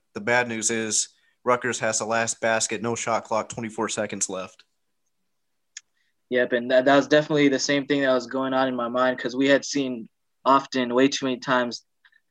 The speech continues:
Speaker 2: especially in, uh, these last two N C double A tournaments, the first one, you know, being that shot from Jordan Poole from Michigan at the buzzer to, you know, knock us out of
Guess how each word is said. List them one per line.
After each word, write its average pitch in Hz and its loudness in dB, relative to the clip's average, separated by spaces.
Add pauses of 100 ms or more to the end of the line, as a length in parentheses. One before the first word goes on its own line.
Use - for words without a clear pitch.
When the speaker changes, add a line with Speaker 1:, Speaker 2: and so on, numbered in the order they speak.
Speaker 2:
especially 147 6
in, 127 0
uh, 120 0
these 120 -2
last 131 4
two 139 6
N 135 2
C 135 -4
double 127 2
A 120 -2
tournaments, 120 -4 (680)
the 117 -2
first 175 2
one, 135 4 (120)
you 123 -8
know, 120 2
being 131 -2
that 123 4
shot 127 2
from 113 -8
Jordan 120 -2
Poole 113 -2
from 110 -6
Michigan 110 -6 (560)
at - -8
the 110 0
buzzer 117 4
to, 107 -4 (260)
you 120 -12
know, 113 -4
knock 123 0
us - -2
out 120 4
of 113 -2